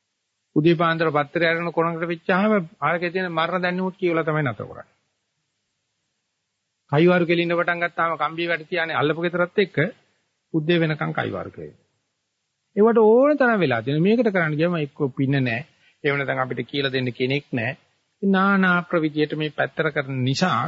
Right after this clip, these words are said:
අපි විහිං මනුෂ්‍යත්ව භාවය ලැබීමෙන් මේ තියෙන ප්‍රස්-,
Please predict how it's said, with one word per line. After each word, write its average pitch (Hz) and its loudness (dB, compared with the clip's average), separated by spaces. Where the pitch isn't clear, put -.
අපි 185 -4
විහිං 165 2
මනුෂ්‍යත්ව 151 -2
භාවය 147 0
ලැබීමෙන් 156 -4
මේ 156 -8
තියෙන 151 -10
ප්‍රස්-, - -10